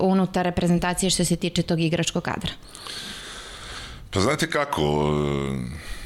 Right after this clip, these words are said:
Speaker 2: ljudi su zamenljivi, ali su isto tako i neponovljivi, tako da to što je bilo, to se više neće ponoviti sigurno. Dolaze neki novi momci koji mislim da će dostojno zameniti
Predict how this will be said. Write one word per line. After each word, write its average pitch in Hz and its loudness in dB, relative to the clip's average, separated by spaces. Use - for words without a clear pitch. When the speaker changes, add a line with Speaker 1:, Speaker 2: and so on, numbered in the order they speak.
Speaker 2:
ljudi 107 2
su 110 2
zamenljivi, 120 4
ali 117 4
su 123 4
isto 117 0
tako 120 0
i 117 6
neponovljivi, 107 4
tako - -2
da 78 2
to 104 -2
što - 0
je 92 2
bilo, 104 4
to 98 0
se - 2
više 92 2
neće 92 2
ponoviti 90 2
sigurno. 107 4
Dolaze 90 4
neki 90 2
novi 95 4
momci 98 4
koji 87 2
mislim 90 2
da 87 4
će - 0
dostojno 78 0
zameniti 78 0